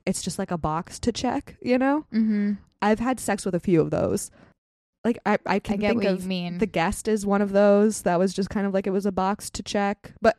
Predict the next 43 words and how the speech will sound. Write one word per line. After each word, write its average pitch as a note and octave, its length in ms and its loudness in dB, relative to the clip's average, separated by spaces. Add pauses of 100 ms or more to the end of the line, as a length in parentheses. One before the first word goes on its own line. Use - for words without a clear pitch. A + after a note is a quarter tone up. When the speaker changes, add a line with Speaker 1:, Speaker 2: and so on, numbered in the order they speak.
Speaker 1:
also, A#3+ 320 0
Speaker 2:
It's - 80 -4
Speaker 1:
he A3+ 80 2
Speaker 2:
like, A3+ 80 6
Speaker 1:
was A3 120 0
one A3 80 4
of A3 80 6
Speaker 2:
"Ugh, A3 60 6
Speaker 1:
those F3+ 140 2
that F3 100 -2
was, F3+ 60 -4
Speaker 2:
I G#3 40 0
Speaker 1:
like, F#3 100 -2
a - 20 2
Speaker 2:
guess F#3+ 100 2
Speaker 1:
legacy G#3+ 280 2
Speaker 2:
I A3+ 60 2
have G#3+ 100 0
Speaker 1:
guy. F3 160 0
Speaker 2:
to F#3+ 60 2
do F3 120 0
that." E3 460 -4
Speaker 1:
Yeah, E3 340 2
he C4 140 -2
was C#4+ 100 2
Speaker 2:
I C4 40 2
Speaker 1:
a - 20 2
mix E3+ 240 -4
between E3+ 260 -6
the E3 80 -4
two. D#3+ 340 -4 (800)
That's F4+ 160 -4
so B4+ 140 -4
interesting. D4+ 360 -4
I B3+ 120 -4
never A3+ 280 -4
thought F#3 320 -4
about, F3 240 -4
I A#3+ 40 0
mean, E4+ 120 -6
obviously, B3+ 420 -2
I, G3+ 100 0
like, F#3 280 -4